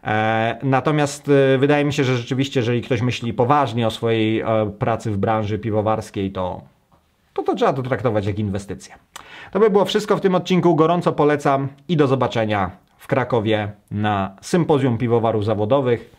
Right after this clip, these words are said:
no i oczywiście na gali Craftu Roku.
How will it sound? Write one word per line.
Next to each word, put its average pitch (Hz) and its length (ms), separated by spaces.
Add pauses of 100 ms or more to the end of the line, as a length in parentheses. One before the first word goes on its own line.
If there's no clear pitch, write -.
(260)
no 190 120
i 160 80
oczywiście 110 480
na 104 340
gali 104 520 (380)
Craftu 101 560 (140)
Roku. 123 460